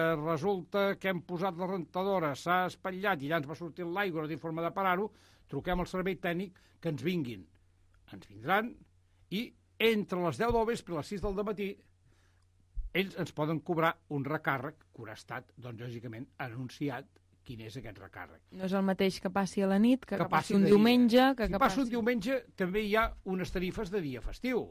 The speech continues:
Speaker 1: mm? I, per tant, haurem de pagar-les.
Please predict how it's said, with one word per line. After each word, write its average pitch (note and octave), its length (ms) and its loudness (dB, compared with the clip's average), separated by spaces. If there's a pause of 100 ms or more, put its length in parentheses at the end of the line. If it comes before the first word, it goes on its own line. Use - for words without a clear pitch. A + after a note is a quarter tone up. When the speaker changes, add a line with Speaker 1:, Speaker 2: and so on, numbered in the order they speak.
(580)
Speaker 1:
mm? A3+ 160 -6 (240)
I, B2 80 -12
per D3 160 -6 (120)
tant, F3 200 -2 (120)
haurem B2 300 -4
de A2 100 -12
pagar-les. D#3 580 -4